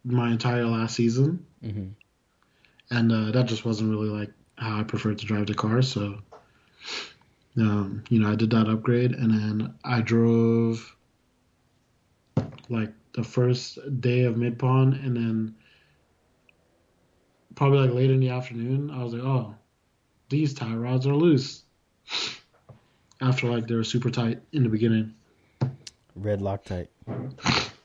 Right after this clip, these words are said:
Speaker 1: Yeah, probably.
Speaker 2: YOLO.
Speaker 1: Nothing I hate more is resistance.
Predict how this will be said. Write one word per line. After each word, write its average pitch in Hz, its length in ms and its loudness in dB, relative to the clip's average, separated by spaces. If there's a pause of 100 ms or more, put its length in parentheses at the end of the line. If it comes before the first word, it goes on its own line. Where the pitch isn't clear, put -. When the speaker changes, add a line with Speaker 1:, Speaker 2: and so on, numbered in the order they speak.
(1040)
Speaker 1:
Yeah, 110 420 -2
probably. 101 200 -4
Speaker 2:
YOLO. 101 360 -4 (2000)
Speaker 1:
Nothing 139 300 6
I 143 80 6
hate 131 160 6
more 117 260 -2
is 110 160 -6
resistance. 110 720 -10